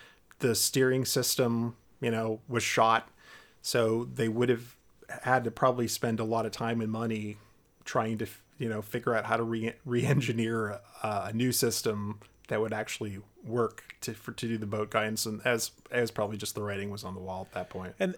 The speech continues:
Speaker 2: and, and they built all the, the friendships at Central Shops too, didn't they? And the, and they had all kinds of problems when they first brought,
Speaker 1: Oh,
Speaker 2: brought
Speaker 1: yeah.
Speaker 2: those online.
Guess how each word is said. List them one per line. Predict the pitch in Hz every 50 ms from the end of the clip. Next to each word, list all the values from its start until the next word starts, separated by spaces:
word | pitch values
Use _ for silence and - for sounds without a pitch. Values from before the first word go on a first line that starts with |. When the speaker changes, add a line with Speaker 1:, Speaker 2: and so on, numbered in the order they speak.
| - -
Speaker 2:
and, | 180 170 165 - -
and | 165 160 156
they | 165 165 160
built | 131 - 190 233 330 311 - 226
all | 202 190 185 170
the, | 139 151 156 143 139 135 131 120 107 - - - - _ _ - 123
the | 120 127 123 120 117 117 113 104 104 - - - _ _
friendships | - - - - 202 214 233 220 - - 151 139 - - - - - -
at | 139 120 -
Central | - - 151 127 - - 135 117
Shops | - - 156 135 127 - - -
too, | - - 180 170 131 120
didn't | 123 123 127 147
they? | 151 165 170
And | 160 147
the, | 143 139 139 - 139
and | 135 135
they | 156 180 175
had | 147 156 139 131
all | 123 123 117
kinds | - 139 131 120 107
of | 120 - -
problems | - 139 120 113 107 120 120 113 110 101 -
when | 127 127 123
they | 123 123
first | - - 147 131 127 - -
brought, | - 127 - - - - -
Speaker 1:
Oh, | 151 160 175
Speaker 2:
brought | 175
Speaker 1:
yeah. | 185 214
Speaker 2:
those | 208 - 160 131
online. | 156 147 139 135